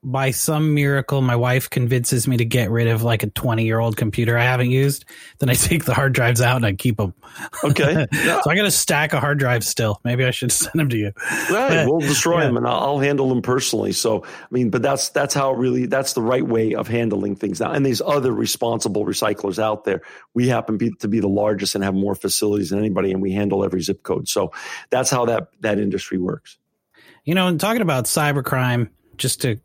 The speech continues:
Speaker 1: you know, keep getting sidetracked, the, I saw the, the thing about Twitter where they had the celebrities and stuff where people had gone on their Twitter accounts and they had posted, you know, "Send me a thousand dollars to my crypto wallet and I'll send you two grand back," or whatever.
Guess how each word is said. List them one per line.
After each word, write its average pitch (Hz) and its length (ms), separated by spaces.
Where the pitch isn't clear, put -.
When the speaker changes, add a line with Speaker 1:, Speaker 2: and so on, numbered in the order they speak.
Speaker 1:
you 117 160
know, 123 160
keep 127 220
getting 120 240
sidetracked, 113 640
the, 143 80
I 147 320
saw 156 440
the, 135 220
the 120 160
thing 185 200
about 135 240
Twitter 160 360
where 147 120
they 131 100
had 131 180
the 123 100
celebrities 139 680
and 135 100
stuff 131 380
where 117 140
people 127 320
had 120 80
gone 135 180
on 135 140
their 117 100
Twitter 147 320
accounts 131 600
and 123 200
they 117 120
had 113 180
posted, 131 460
you 127 80
know, 117 140
"Send 151 280
me 147 80
a 139 60
thousand 139 440
dollars 127 480
to - 80
my 117 140
crypto 131 340
wallet 120 360
and 110 100
I'll 107 80
send 107 240
you 101 80
two 123 140
grand 110 240
back," 101 280
or 107 40
whatever. 101 260